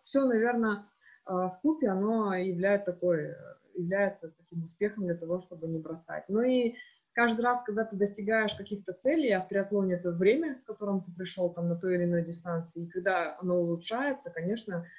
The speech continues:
хочется там ещё больше. А, как на то-, в тот момент, это был две тысячи шестнадцатый год, я сказала, что да, когда-нибудь я захочу сделать полный Ironman, просто его финишировать. А, два года назад я сделала первый Ironman в Таллине, и моё время было одиннадцать ноль три, оно на тот момент уже было лучшим временем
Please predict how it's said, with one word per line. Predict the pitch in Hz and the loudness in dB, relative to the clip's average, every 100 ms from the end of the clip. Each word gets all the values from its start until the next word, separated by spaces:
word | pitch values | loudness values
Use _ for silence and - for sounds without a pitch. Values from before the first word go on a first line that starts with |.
| - _ | -20 _
хочется | 196 196 - 156 | 0 0 -4 -6
там | 165 | -4
ещё | 170 180 175 | -2 -2 -2
больше. | 165 151 - - - _ _ _ - | 0 0 -4 -14 -20 _ _ _ -10
А, | 160 151 | -6 -4
как | 170 185 208 | -2 -2 2
на | 202 | 4
то-, | 233 - | 4 2
в | - | 4
тот | 254 254 | 4 6
момент, | 220 233 220 | 4 4 2
это | 202 | 0
был | 196 196 | 0 0
две | 190 | 0
тысячи | 202 - | -4 -4
шестнадцатый | - 190 180 175 | -6 -8 -8 -4
год, | 180 180 | -2 -2
я | 180 | -6
сказала, | - 175 175 170 | -6 -2 -2 -2
что | - 175 | -6 -2
да, | 175 170 | 0 0
когда-нибудь | 170 170 175 165 160 | -2 0 0 0 -2
я | 165 | -4
захочу | 175 175 180 170 | -4 -8 -10 -4
сделать | 165 165 | -4 -2
полный | 180 170 160 160 | 0 0 0 -2
Ironman, | 180 175 170 | 0 0 2
просто | 196 190 - | 0 0 -6
его | - - | -18 -10
финишировать. | 175 165 - 170 220 254 - _ - - _ 180 | -6 -6 -4 -2 0 -2 -6 _ -20 -20 _ -4
А, | 175 175 170 170 165 - - - - _ | -2 2 2 2 -2 -6 -16 -16 -20 _
два | 170 202 208 | -2 2 4
года | 202 190 | 4 2
назад | 190 185 185 | 2 0 0
я | 180 | 2
сделала | 170 175 185 180 170 160 - | 2 2 4 6 4 0 -2
первый | 190 180 175 175 | 0 2 2 2
Ironman | 170 175 180 175 170 | 2 0 2 0 -2
в | - | -4
Таллине, | 190 180 175 170 160 | 0 2 4 2 0
и | - 175 | -2 0
моё | 175 170 | 2 2
время | 175 180 | 0 0
было | 170 170 165 | 0 0 0
одиннадцать | 165 190 170 - | 2 0 0 -4
ноль | 175 | -10
три, | - 175 | 0 2
оно | 175 190 | 2 0
на | 185 | 0
тот | 190 - | 0 0
момент | 220 254 269 | 2 4 2
уже | 277 277 | 0 0
было | 262 247 | 2 2
лучшим | 247 240 226 | 0 -6 -6
временем | 214 226 220 208 202 | -2 0 2 0 0